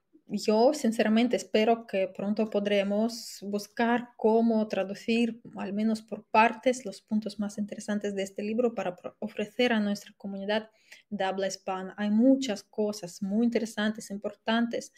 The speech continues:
que está hablando el mismo ingeniero en este libro y datos que,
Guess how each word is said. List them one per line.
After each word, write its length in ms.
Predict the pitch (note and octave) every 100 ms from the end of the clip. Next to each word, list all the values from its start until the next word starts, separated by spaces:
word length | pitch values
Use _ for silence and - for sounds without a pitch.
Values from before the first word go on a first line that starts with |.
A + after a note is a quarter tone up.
| _ _ -
que 80 |
está 160 | - G3
hablando 460 | F#3+ G3+ G3+ G3 F#3+
el 160 | F#3+
mismo 400 | G3+ G#3 - G3
ingeniero 720 | F#3 - G3+ G3+ G3 F#3 F3+
en 100 | F#3+
este 240 | F#3+ - G3+
libro 520 | A3+ A#3 B3+ D4+ _ _ _ _ _ _ _ _ - - -
y 60 |
datos 360 | F3 F3+ G#3 G#3+
que, 400 | - F3+ F#3